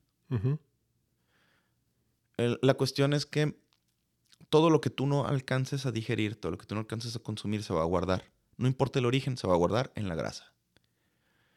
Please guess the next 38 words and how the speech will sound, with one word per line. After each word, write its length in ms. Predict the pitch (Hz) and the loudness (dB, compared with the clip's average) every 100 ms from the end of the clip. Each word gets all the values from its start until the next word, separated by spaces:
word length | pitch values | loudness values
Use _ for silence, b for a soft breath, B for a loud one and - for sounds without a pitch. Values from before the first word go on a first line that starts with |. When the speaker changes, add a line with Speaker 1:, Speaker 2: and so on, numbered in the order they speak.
| _ _ | _ _
Speaker 2:
Entonces, 520 | - 131 143 139 135 - _ | -10 -6 -4 -4 -6 -12 _
tú 160 | - 143 | -4 -4
te 180 | 139 156 | -2 -6
pasas 680 | - 127 127 - 139 131 | -2 2 2 2 -4 -4
de 240 | 113 98 95 | -2 0 0
esa 260 | - 127 | -2 -4
dosis 800 | 117 101 98 - 123 - - - _ _ _ _ _ _ _ | 0 0 0 -4 -4 -6 -12 -18 _ _ _ _ _ _ _
de 480 | - 92 87 85 82 | -8 -2 -2 -2 -2
miligramos 800 | 90 101 101 95 98 104 110 110 | -2 0 0 2 2 2 -2 -4
de 100 | 104 | -4
proteína 560 | 98 95 92 92 98 | -6 -6 -4 -2 -2
que 140 | 101 98 | -4 -6
necesitabas 640 | 92 90 90 - 95 98 | -6 -8 -8 -6 -4 -4
en 80 | 107 | -8
el 120 | 113 | -6
día 280 | 110 92 123 - _ _ _ _ _ _ _ _ | -4 -4 -6 -14 _ _ _ _ _ _ _ _
y 80 | 170 | -2
lo 60 | |
vas 120 | 156 | -2
a 60 | 151 | -2
seguir 220 | 143 139 | -4 -4
guardando 380 | 135 135 135 135 | -4 -4 -4 -4
como 200 | - 123 | -4 -2
grasa, 380 | 120 123 - 123 _ _ _ _ _ _ _ _ | -2 -2 -6 -14 _ _ _ _ _ _ _ _
sin 220 | - 131 | -6 0
importar 440 | 127 123 120 - 113 | 0 2 0 0 -2
que 100 | 131 | -2
no 80 | 107 | -2
hayas 160 | 107 | -2
comido 300 | - 98 85 | -4 -6 -4
azúcar. 320 | 90 170 - _ _ | -6 -8 -12 _ _
Speaker 1:
Claro. 380 | - 101 92 90 | 2 4 4 2
Speaker 2:
El 40 | 92 | 0
azúcar 300 | 117 - 120 | -4 -6 -4
no 60 | |
es 100 | 101 | -4
el 80 | 98 | -4
enemigo. 460 | 92 90 95 110 | -8 -8 -8 -10